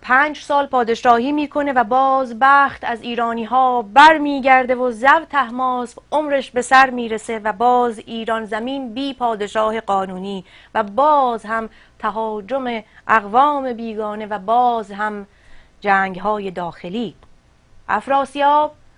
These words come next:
از مرگ زو باخبر شد.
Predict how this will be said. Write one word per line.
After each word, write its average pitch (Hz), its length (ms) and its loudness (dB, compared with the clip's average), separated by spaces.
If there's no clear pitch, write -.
از 196 280 -6
مرگ 262 800 -2
زو 247 500 0
باخبر 175 580 -4
شد. 151 260 -16